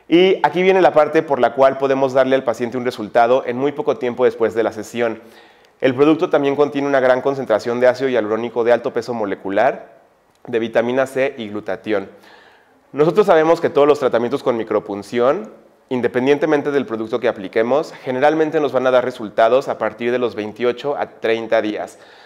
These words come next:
sobre todo cuando estamos hablando de una mejoría en la textura de la piel y de una redensificación dérmica.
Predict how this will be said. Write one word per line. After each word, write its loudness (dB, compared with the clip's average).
sobre 0
todo 4
cuando 6
estamos 2
hablando 2
de 0
una 2
mejoría -2
en 0
la 2
textura -2
de 4
la 2
piel 0
y -6
de -6
una 0
redensificación -8
dérmica. -2